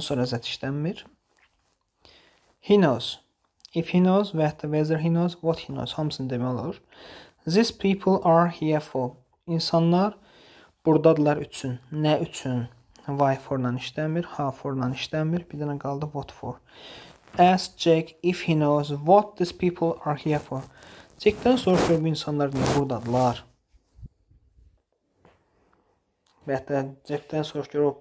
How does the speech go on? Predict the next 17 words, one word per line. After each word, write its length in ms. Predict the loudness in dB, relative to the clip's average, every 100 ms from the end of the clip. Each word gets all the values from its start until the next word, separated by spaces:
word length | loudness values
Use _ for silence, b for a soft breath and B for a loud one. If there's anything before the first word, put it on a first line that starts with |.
| _ -4
bu 120 | -4
insanların 420 | -4 -6 -4 -4
burada 200 | -4 -6
niyə 160 | -4 -6
olduğunu 320 | -6 -8 -10 -10
bilirmi? 600 | -8 -6 -4 -4 -6 -12 _ _
Mami, 360 | -8 -6 -4 -6
mami. 400 | -6 -8 -10 -14 _ b b b b b b b _
I 100 | 6 8
refuse 380 | 6 4 4 4
to 100 | 0
drink 400 | 2 2 0 -2
it. 160 | -4 -2
Mən 140 | -4
onu 100 | -4
içməkdən 400 | -2 -2 0 -2
imtina 320 | -4 -4 -6